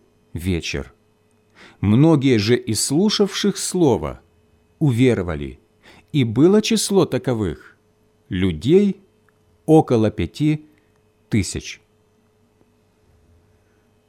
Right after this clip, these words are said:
Верующие же более и более присоединялись к Господу. Множество мужчин и женщин.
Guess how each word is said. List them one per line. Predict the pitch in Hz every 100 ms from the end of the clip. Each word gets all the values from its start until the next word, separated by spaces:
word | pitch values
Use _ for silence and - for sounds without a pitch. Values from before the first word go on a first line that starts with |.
| _ _ -
Верующие | 95 165 214 233 220 - 214
же | 185 185
более | 113 101 165 175 185
и | 175 180
более | 151 104 113 117 127 120
присоединялись | 117 110 - 98 95 98 107 113 117 - - _ _ -
к | -
Господу. | 104 110 98 - 82 71 65 _ _ _ _ _ _ _ -
Множество | 92 123 196 185 185 - 135
мужчин | 113 95 - 120 113 101 _ _ _ _
и | 95 101
женщин. | 92 82 82 - 71